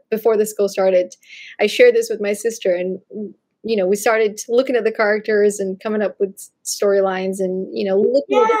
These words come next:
Speaker 1: characteristics.
Speaker 2: cool.
Speaker 1: So you're inspiring people globally with the work that you're doing.
Speaker 2: Thank you. Thank you. And I want to thank you from the bottom of my heart for providing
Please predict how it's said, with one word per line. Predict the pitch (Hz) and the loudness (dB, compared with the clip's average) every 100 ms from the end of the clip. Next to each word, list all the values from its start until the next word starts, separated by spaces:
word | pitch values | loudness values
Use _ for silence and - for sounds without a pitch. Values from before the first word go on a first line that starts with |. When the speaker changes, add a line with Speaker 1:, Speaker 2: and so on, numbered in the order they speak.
| 453 | 0
Speaker 1:
characteristics. | 240 262 - 427 427 | 2 0 0 -2 0
Speaker 2:
cool. | 330 | 2
Speaker 1:
So | 226 226 - - - - - _ _ - | 4 2 -6 -20 -20 -20 -20 _ _ -2
you're | 254 330 | 2 4
inspiring | 302 285 285 269 262 262 | 4 2 2 4 4 2
people | 262 262 226 | -6 0 0
globally | 214 220 220 214 196 190 247 | 2 2 4 4 4 2 -2
with | 214 208 208 - | 2 2 2 -2
the | 214 | 0
work | 208 196 | 2 2
that | 190 | 0
you're | 185 | -2
doing. | 202 190 175 - - - _ _ | -2 0 -2 -4 -16 -20 _ _
Speaker 2:
Thank | - 330 440 | -2 0 0
you. | 403 294 175 202 | -2 -2 -2 -4
Thank | 240 - | -4 0
you. | 277 | 0
And | 233 233 | 2 2
I | 277 | 2
want | 285 320 | 0 -2
to | 339 | -4
thank | 240 233 | -4 -4
you | 247 | -4
from | 247 214 | -2 -2
the | 202 | 0
bottom | 190 196 208 | 2 2 0
of | |
my | 196 185 | -4 -4
heart | 190 202 180 | -2 -4 -4
for | 190 180 | -6 -6
providing | 196 170 180 190 196 185 | -6 -4 -2 -2 -4 -4